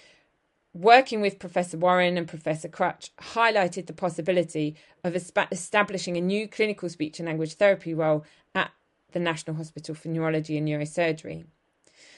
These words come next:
So I got in touch with the speech and language therapy team there and I joined up the dots. I'm eternally grateful for the hard work that was done by the clinical leads internally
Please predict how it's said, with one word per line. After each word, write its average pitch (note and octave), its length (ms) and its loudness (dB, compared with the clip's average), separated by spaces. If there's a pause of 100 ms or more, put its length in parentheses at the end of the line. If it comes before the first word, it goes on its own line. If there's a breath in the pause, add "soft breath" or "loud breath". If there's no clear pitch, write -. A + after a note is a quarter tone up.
(540 soft breath)
So C4+ 380 10
I B3+ 100 6
got C#4+ 280 0
in C#4 120 0
touch - 400 -2
with F#3 100 -4
the F#3+ 80 -6
speech - 320 -8
and F#3 80 -4
language F3 340 -2
therapy E3 360 0
team A#3 400 -4
there D3+ 320 -2
and G3 140 0
I G#3+ 100 2
joined F#3 300 0
up D#3 120 -2
the D#3 100 -10
dots. - 600 -4 (260)
I'm F#3+ 220 2
eternally A#3+ 640 -2
grateful - 420 -2
for E3 140 -10
the E3+ 120 -2
hard G3 320 4
work D#3 360 0
that D3+ 140 -4
was E3 100 -8
done E3+ 200 -2
by E3+ 120 2
the E3 100 -2
clinical F3 440 -4
leads F3 400 -6
internally E3+ 760 -2